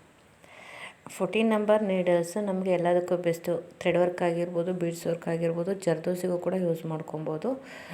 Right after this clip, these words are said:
ಕಟ್ ಬೀಡ್ಸ್ ಆಗಿರ್ಬೋದು, ಏನೇ ಒಂದು ಬೀಡ್ಸ್ ಸ್ಟಿಚ್ ಆಗಿರ್ಬೋದು ಅಥವಾ ಥ್ರೆಡ್ ಸ್ಟಿಚ್ ಆಗಿರ್ಬೋದು, ನಮಗೆ ಫೋರ್ಟೀನ್ ನಂಬರ್ ನೀಡಲ್ಸು ತುಂಬಾ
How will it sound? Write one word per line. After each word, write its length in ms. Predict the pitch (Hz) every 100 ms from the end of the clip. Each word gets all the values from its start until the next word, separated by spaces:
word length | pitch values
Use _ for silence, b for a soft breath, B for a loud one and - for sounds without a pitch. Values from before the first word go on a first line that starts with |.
| 175 B
ಕಟ್ 260 | - 196 190
ಬೀಡ್ಸ್ 260 | 214 -
ಆಗಿರ್ಬೋದು, 380 | 196 190 196 196
ಏನೇ 500 | 202 190 202 214 254
ಒಂದು 340 | 254 233 196 185
ಬೀಡ್ಸ್ 320 | 208 208 -
ಸ್ಟಿಚ್ 440 | - - 202 196
ಆಗಿರ್ಬೋದು 520 | 185 175 175 175 185 196
ಅಥವಾ 460 | 185 175 - 247 262 B B -
ಥ್ರೆಡ್ 200 | 226 233
ಸ್ಟಿಚ್ 480 | - - 214 208 196
ಆಗಿರ್ಬೋದು, 560 | 185 180 170 175 208
ನಮಗೆ 380 | 262 208 185 240
ಫೋರ್ಟೀನ್ 400 | 240 196 190 196
ನಂಬರ್ 320 | 190 180 196 - B B B
ನೀಡಲ್ಸು 720 | 185 180 185 175 - 277 - -
ತುಂಬಾ 360 | 180 180 190